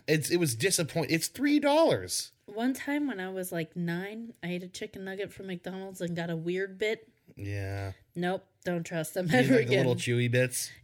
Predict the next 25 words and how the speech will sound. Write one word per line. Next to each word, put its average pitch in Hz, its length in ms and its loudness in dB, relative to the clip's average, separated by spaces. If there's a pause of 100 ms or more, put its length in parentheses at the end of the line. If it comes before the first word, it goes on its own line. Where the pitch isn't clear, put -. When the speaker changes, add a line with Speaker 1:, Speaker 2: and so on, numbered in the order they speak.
Speaker 2:
You 240 140 -2
like 254 180 4
a 208 100 2
chew 240 260 -4
cartilagey 202 840 -4 (100)
bit 185 300 0
or 185 60 -2
Speaker 1:
Yeah. 180 60 0
Speaker 2:
something. 175 440 -4 (100)
Speaker 1:
Or - 20 -2
a 117 40 2
Speaker 2:
Nah, 117 80 2
Speaker 1:
little 120 160 2
Speaker 2:
I 117 40 4
can't 117 80 -4
do 110 80 -2
Speaker 1:
gristly. 120 440 4
Speaker 2:
that. 107 60 -4 (400)
I'm 202 160 -6
a 185 60 -4
texture 180 500 -8
person, 160 520 -6
and 160 140 -4
then, 165 220 -4
like, 160 280 -6